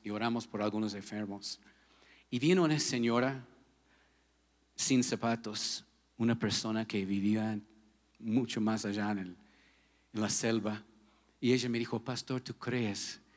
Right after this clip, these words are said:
que Dios puede sanarme?" Yo le dije, "Por supuesto que sí. ¿Qué tienes?" Y después sacó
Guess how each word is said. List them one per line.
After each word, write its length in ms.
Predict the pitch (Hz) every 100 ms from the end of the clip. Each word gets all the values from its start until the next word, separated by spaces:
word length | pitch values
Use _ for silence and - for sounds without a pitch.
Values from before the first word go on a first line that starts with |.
| - _ -
que 100 | 113
Dios 320 | 110 110 104
puede 260 | - 98 101
sanarme?" 680 | - 98 98 90 90 90 - _ - -
Yo 100 | 185
le 60 |
dije, 160 | 214 202
"Por 180 | 208 220
supuesto 460 | 220 240 240 -
que 120 | -
sí. 640 | 185 269 302 233 - - - - - _
¿Qué 140 | 233
tienes?" 760 | 240 220 277 269 147 120 - - _ _ _ _ _ -
Y 60 |
después 360 | 101 - 113 117
sacó 500 | - 98 - 101 98